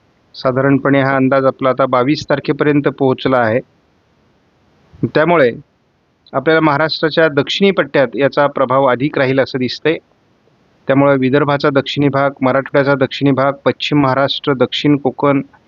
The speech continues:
मध्य महाराष्ट्र, मोठं पावसाळी क्षेत्र महाराष्ट्रात या ठिकाणी दाखवलं जातंय. सध्या गुजरातवर असलेलं कमी दाबाचं क्षेत्र हे राजस्थानच्या पश्चिमी भागात आणि गुजरातच्या पश्चिम भागात प्रभावी आहे.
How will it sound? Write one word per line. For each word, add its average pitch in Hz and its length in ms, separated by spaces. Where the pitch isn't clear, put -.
मध्य 127 320
महाराष्ट्र, 135 640
मोठं 156 300
पावसाळी 147 360
क्षेत्र 131 480
महाराष्ट्रात 139 520
या 139 120
ठिकाणी 131 340
दाखवलं 123 340
जातंय. 127 300
सध्या 165 340
गुजरातवर 160 540
असलेलं 156 480
कमी 147 260
दाबाचं 143 380
क्षेत्र 160 400
हे 160 280
राजस्थानच्या 160 1600
पश्चिमी 190 420
भागात 127 420
आणि 139 460
गुजरातच्या 147 460
पश्चिम 143 320
भागात 139 220
प्रभावी 139 420
आहे. 180 80